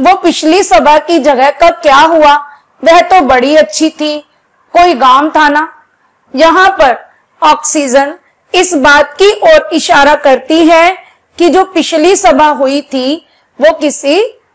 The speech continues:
गांव में हुई थी। नाइट्रोजन, क्या बताऊं दीदी, उस गांव में छड़-, सड़क बन रही है,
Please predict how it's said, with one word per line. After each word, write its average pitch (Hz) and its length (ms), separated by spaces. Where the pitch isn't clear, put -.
गांव 311 260
में 311 180
हुई 247 240
थी। 214 300
नाइट्रोजन, 285 640
क्या 339 320
बताऊं 311 580
दीदी, 226 400
उस 370 200
गांव 294 420
में 339 220
छड़-, - 600
सड़क 349 440
बन 311 260
रही 269 380
है, 262 340